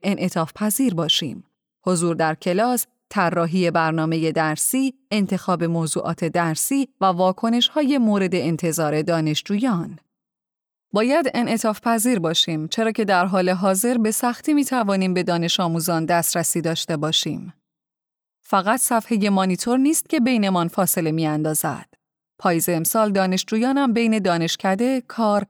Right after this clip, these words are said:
مسئولیت‌های خانوادگی، اضطراب‌های انتخاباتی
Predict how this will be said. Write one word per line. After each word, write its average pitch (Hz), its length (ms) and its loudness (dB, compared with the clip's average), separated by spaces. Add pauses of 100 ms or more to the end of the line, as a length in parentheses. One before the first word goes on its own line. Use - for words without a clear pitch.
(120)
مسئولیت‌های 233 840 0
خانوادگی، 170 840 0 (180)
اضطراب‌های 254 720 0
انتخاباتی 190 800 0